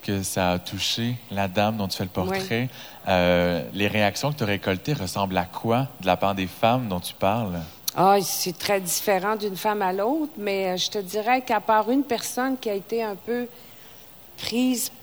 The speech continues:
Speaker 2: au dépourvu, je dirais que ça l'a un peu, euh, heurtée. Euh, sinon, parce que moi, j'ai voulu leur dire quand même après que je, je leur offrais, c'était comme un bouquet, là.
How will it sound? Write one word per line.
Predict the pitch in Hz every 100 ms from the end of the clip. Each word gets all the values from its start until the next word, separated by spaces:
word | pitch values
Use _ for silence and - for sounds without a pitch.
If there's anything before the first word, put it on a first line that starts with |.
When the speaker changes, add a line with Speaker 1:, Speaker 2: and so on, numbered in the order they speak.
| -
Speaker 2:
au | - 185
dépourvu, | 190 240 220 202 180 262
je | 294
dirais | 214 214
que | 247
ça | - 208
l'a | 208 208
un | 196
peu, | - 247 247 220
euh, | 190 180 -
heurtée. | 208 - - 233 320 - - - - -
Euh, | 175 190 190 185
sinon, | 180 - 220 220 233 269
parce | 262 190
que | -
moi, | 208
j'ai | 226 208
voulu | 175 196 233
leur | 208 170
dire | 160 202 233 226
quand | 208 175
même | 185 196 202
après | 170 - 196 214 220
que | 180 165
je, | - - -
je | 156 170
leur | 175 156
offrais, | 170 156 190 202
c'était | 196 185 170
comme | 156 180
un | 170
bouquet, | 165 156 151 180 240 311
là. | 277